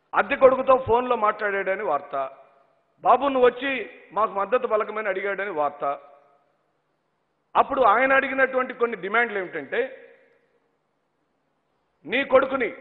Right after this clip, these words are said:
అనగా నారా లోకేష్ని వాడిని నువ్వు కేవలం శవయాత్రలకు, పరామర్శలకు మాత్రమే కట్టడి చేస్తేనే నేను నీకు మద్దతు పలుకుతానని డిమాండ్ పెట్టాడని వార్త.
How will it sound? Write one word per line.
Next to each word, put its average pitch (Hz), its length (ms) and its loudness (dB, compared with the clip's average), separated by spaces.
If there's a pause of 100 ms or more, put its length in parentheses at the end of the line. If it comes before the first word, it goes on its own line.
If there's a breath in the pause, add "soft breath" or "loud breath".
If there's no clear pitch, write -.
(640)
అనగా 233 360 4
నారా 220 360 4
లోకేష్ని 233 760 0 (1900)
వాడిని 247 460 4
నువ్వు 233 200 -2 (120)
కేవలం 240 400 4 (760)
శవయాత్రలకు, 214 760 2 (300)
పరామర్శలకు 202 800 0
మాత్రమే 185 380 -6 (500)
కట్టడి 196 340 -2
చేస్తేనే 185 560 -6 (420)
నేను 220 200 0
నీకు 190 140 -8
మద్దతు 180 360 -4
పలుకుతానని 185 600 -2
డిమాండ్ 190 400 -2
పెట్టాడని 175 420 -4
వార్త. 139 320 -4